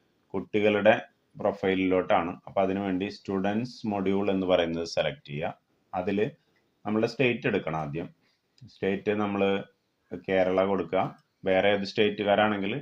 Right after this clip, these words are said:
ആ സ്റ്റേറ്റ് കൊടുക്കുക, ഗോവ കൊടുക്കുക. ഗോവ കൊടുക്കുമ്പോ നമ്മളിങ്ങനെ, ഏ, ഒരു പേജിൽ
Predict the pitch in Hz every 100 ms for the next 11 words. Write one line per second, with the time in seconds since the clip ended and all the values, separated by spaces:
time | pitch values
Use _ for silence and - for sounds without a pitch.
0 | - 101 - 104 98 98 87 101 104 110
1 | 113 95 69 - _ _ _ _ _ _
2 | _ _ _ _ 107 123 127 123 117 123
3 | - - 104 104 110 104 104 156 - _
4 | _ - 101 98 95 95 92 - 95 95
5 | 92 85 85